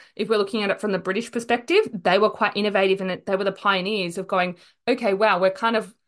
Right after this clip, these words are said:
need somewhere to put these prisoners. Let's go take them to this new place we found." So that was probably a bit ahead of their time.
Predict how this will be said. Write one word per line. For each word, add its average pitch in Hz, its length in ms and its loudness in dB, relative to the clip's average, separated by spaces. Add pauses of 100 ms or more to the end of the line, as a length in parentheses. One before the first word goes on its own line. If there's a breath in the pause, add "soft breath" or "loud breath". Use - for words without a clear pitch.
(200)
need 233 240 0
somewhere 226 280 -2
to 190 60 -2
put 202 140 -4
these 185 160 -6
prisoners. 196 580 -2
Let's 202 280 0
go 202 120 0
take 196 320 -2
them 190 280 -2
to 202 160 -4
this 190 240 -6
new 185 140 -2
place 180 300 -2
we 180 60 -8
found." 170 420 -6 (300 loud breath)
So 190 440 4 (120)
that 202 320 0
was 208 160 2
probably 202 320 2
a 185 60 4
bit 196 160 -2
ahead 190 200 -4
of 175 100 -8
their 175 120 -2
time. - 380 -2